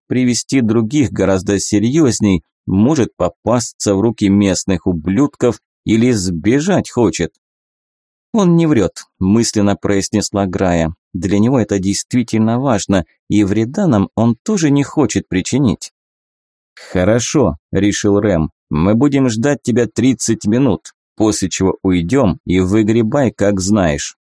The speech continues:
Успеешь?» «Да», заверил мальчишка и, не тратя время,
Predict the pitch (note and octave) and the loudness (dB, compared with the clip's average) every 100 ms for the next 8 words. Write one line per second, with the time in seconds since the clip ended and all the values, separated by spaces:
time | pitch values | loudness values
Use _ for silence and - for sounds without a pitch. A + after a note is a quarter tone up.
0 | - - - D3 C#3+ F2+ - - _ _ | -8 -8 0 2 2 0 -6 -16 _ _
1 | _ _ G2 G#2 F#3 F#2 - - F#2+ A2 | _ _ -4 0 0 -2 -6 -4 0 2
2 | G2+ F#2 F2+ F2 E2 E3 D#3+ - - B2 | 2 2 2 0 0 -4 -4 -4 0 0
3 | F#2 F2 E2+ D#2 E2 C#3+ D#3+ C3+ | 0 0 -2 0 -2 0 2 0